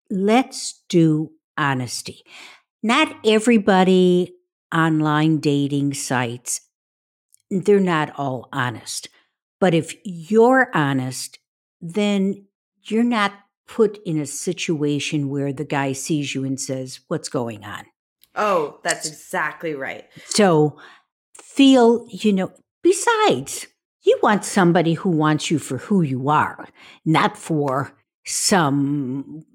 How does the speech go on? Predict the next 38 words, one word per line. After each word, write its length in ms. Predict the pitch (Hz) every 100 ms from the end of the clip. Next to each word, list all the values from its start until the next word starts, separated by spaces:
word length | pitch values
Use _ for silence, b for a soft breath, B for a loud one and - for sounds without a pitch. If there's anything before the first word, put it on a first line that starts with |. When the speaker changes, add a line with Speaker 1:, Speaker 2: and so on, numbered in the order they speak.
| 185
Speaker 1:
whatever 560 | 196 185 180 180 170
that 360 | 151 143 123 -
you're 80 | 135
not. 460 | 131 165 254 - - _ _ _ -
So 540 | - 226 180 170 -
if 240 | 185 - 185
you're, 240 | 151 143 - _ _
whether 320 | 196 202 190
you're 200 | 175 143
looking 320 | 135 156 160 143
for 180 | -
companionship, 1300 | 117 - 165 - 302 285 247 247 233 - 226 202 202 _ _
a 100 | -
quick 340 | 170 - 208 202 - - _ -
roll 340 | 190 185 160
in 120 | 156 139
the 80 |
hay, 360 | 143 269 247 226
whatever 480 | 190 214 359 359 294
it 80 | 247
is 220 | 240 -
you're 120 | 147
looking 400 | 165 190 165 131
for, 340 | - 107 123 - b b _ _ _ -
you 120 | 180
still 380 | - - 311 285
want 440 | 202 180 175 170
to 80 | -
be 720 | 160 147 143 147 147 156 147 -
wanted 580 | 151 151 147 - 147
for 160 | - 143
you. 360 | 117 120 101 _ _ _ _
Speaker 2:
So 160 | _ 214
that 240 | 202 254 285
Speaker 1:
So 100 | 262
Speaker 2:
makes 420 | 226 - - -
me 140 | 214
think, 400 | 202 180 165 -